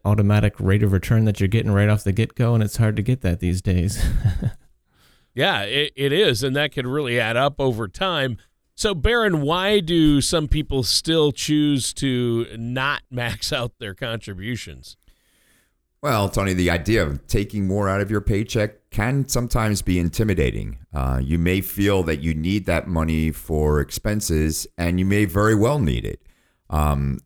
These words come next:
Speaker 3: but if you can handle a little bit less cash flow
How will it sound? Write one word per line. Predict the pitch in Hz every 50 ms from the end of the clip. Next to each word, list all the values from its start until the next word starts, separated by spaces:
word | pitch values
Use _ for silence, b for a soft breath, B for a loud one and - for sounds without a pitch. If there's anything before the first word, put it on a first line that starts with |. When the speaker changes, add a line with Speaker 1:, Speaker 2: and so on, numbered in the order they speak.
| _ _
Speaker 3:
but | - 71 - 92 92 85
if | 87 92 -
you | 101 104 87
can | - _ - - 113
handle | 117 143 160 202 220 190 190 175 147 98 87
a |
little | 82 82 85 95 107 113 117
bit | 120 113 -
less | 87 101 98 92 -
cash | - - 85 85 92 - -
flow | - 113 113 110 110 107 110 110 104 -